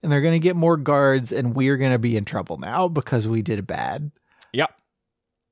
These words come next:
Speaker 2: And they, they kinda disagree about whether or not withdrawing is cowardice or good preparation for a little bit. And then they wander into, where is this place? The Sierra Morena.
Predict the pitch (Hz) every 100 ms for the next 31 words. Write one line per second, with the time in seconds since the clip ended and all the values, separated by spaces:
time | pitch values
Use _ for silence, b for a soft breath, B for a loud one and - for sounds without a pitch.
0 | _ _ - - 104 98 98 101 101 95
1 | 107 107 95 110 - 175 135 131 - 117
2 | 113 117 110 101 101 98 101 98 95 95
3 | 95 - b b - 98 101 90 107 107
4 | 101 98 95 87 92 - - 104 101 98
5 | 92 90 - 104 87 98 92 - - 98
6 | 87 101 113 107 98 98 b b b _
7 | 110 98 101 95 95 98 - _ b b
8 | b b b b _ 120 185 233 226 208
9 | 208 202 - 180 180 180 - 170 165 156
10 | 180 180 135 123 - - 101 - 110 -
11 | 143 135 190 202 185 170 156 139 101 85
12 | 85